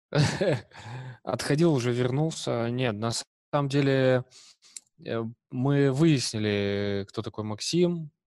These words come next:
к-, ж-, кто такие архитекторы и что они делают. Теперь можно переходить. Э, комментариев особо не было, но комментарии единственное, что можно обсудить с Максимом, к прошлому щас тоже пару минут,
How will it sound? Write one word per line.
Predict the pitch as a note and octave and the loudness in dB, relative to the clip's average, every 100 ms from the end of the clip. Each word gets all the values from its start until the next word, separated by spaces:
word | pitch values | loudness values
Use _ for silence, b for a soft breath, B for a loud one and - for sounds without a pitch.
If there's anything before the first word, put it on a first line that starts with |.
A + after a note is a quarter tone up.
| _ | _
к-, | - | -16
ж-, | B2 A#2 A2+ - | -12 -10 -12 -8
кто | - A2+ | -6 -4
такие | G#2+ A2 | -4 -4
архитекторы | G#2 - A2+ D3 D#3 - C3 A#2+ A#2+ B B B | -4 -8 -6 -4 -2 -4 -4 -4 -8 B B B
и | A2 | -10
что | G2+ - G#2+ | -8 -4 -4
они | A2 G#2+ | -2 -4
делают. | G#2+ G#2 G2 F#2+ F#2 _ | -4 -2 -2 -4 -8 _
Теперь | - G#2+ B2+ | -14 -4 -2
можно | C#3+ D3 D3+ | 0 0 0
переходить. | D3 C#3 C#3+ C#3 C#3+ D3 - _ B B B B B B _ | -2 -4 -4 -4 -2 -4 -8 _ B B B B B B _
Э, | - A2+ A2+ A2+ A#2 A#2 | -4 0 2 2 2 2
комментариев | C3+ C#3+ D#3+ D#3 C3+ | 0 0 2 2 0
особо | C#3+ D3+ D3+ | -2 0 2
не | G3+ | 2
было, | F3 A2+ | 4 2
но | A2 A2+ A2 | 2 -2 -2
комментарии | C3 B2+ B2 C#3 C3+ | -2 -2 0 0 0
единственное, | B2+ C#3 - C3 B2 | 0 -2 -2 -2 -2
что | - | -2
можно | C3 C3 C3 B2+ B2 | -2 -2 0 0 0
обсудить | B2 - C3 B2 | -2 -6 -6 -6
с | C3 | -6
Максимом, | B2 - G3+ B2 G2 F#2 | -4 -2 0 0 -2 -8
к | _ | _
прошлому | G2+ - - F#2+ G2 | -14 -14 -12 -12 -12
щас | - - | -14 -14
тоже | G2+ F#2+ - | -12 -8 -4
пару | G#2+ G2+ | -4 -4
минут, | G#2 B2 | -6 -8